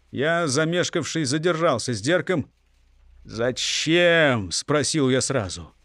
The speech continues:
«И Дерк?» улыбнувшись незнакомо, просто ответил: «Захотелось там остаться.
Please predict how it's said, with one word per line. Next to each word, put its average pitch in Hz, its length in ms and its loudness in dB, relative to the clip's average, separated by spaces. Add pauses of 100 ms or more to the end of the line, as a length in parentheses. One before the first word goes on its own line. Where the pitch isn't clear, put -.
(100)
«И 127 180 2
Дерк?» 185 540 -2 (520)
улыбнувшись 185 1000 -2
незнакомо, 131 800 0
просто 220 520 0
ответил: 233 560 -4 (760)
«Захотелось 185 640 0
там 190 200 0
остаться. - 520 -2